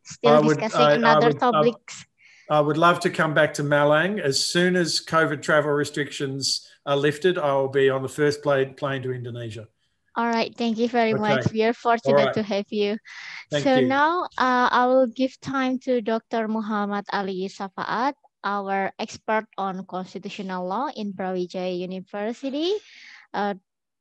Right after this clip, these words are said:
Speaker 1: Pak Ali would like to share us some pros and cons of the enactment of the omnibus law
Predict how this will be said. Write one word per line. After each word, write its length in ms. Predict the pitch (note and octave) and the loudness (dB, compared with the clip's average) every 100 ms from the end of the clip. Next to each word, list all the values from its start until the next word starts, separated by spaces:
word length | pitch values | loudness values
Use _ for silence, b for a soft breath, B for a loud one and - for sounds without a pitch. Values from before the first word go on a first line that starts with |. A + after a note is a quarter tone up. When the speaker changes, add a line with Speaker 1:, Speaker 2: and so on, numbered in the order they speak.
| _ _ _ _ | _ _ _ _
Speaker 1:
Pak 120 | G#3 A3+ A#3+ | -2 2 2
Ali 380 | B3+ D4 E4+ | 2 0 -2
would 320 | D#4 B3+ A#3 A#3 | 0 0 0 0
like 320 | A3+ A3+ - - | 0 0 -6 -6
to 160 | A#3+ A3+ | -4 -4
share 320 | - A3+ A3 - | -4 -4 -2 0
us 240 | G#3+ A3+ | -2 -2
some 640 | - - A#3 G#3 G#3 G3+ F#3 - | -8 -8 -6 -4 -4 -6 -8 -4
pros 380 | A#3+ C4 B3+ - | -2 0 -4 -8
and 240 | A3 A3 - | -6 -6 -8
cons 480 | A#3 A#3+ A#3+ - - - | -6 -4 -4 -6 -8 -2
of 300 | G#3 G#3+ - | -2 -2 -10
the 480 | G3 F#3 G#3+ G#3 G3+ G#3+ | -10 -4 -2 0 -2 -4
enactment 580 | G3+ G3+ - G#3+ G3+ G3 | -4 -4 -4 -6 -6 -6
of 320 | F#3+ F#3 F#3 - _ _ _ _ | -6 -6 -8 -12 _ _ _ _
the 480 | F3+ F3+ F#3+ F#3 F#3+ - _ | -12 -6 -4 -4 -6 -10 _
omnibus 680 | A3 G#3 G3+ G#3 F3+ G3 - | -2 -2 -2 -2 -2 -4 -6
law 220 | G3+ F#3+ | -4 -4